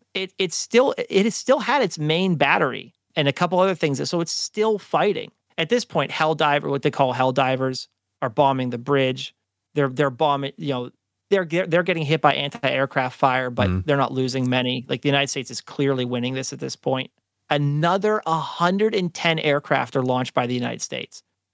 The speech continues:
Speaker 1: from the Yorktown, Intrepid, and Langley at thirteen thirty-three.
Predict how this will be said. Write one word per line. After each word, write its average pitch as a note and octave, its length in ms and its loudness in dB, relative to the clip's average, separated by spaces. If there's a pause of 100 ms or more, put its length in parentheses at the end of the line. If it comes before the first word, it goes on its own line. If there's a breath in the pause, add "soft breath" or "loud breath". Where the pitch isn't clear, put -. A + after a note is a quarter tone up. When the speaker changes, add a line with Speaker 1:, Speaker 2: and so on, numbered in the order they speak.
(220)
Speaker 1:
from D3+ 160 0
the A#2+ 80 -2
Yorktown, C#3 500 0
Intrepid, C3 420 2
and B2 120 -2
Langley A#2+ 480 -4
at B2+ 220 -6
thirteen C#3 440 0
thirty-three. B2 680 -2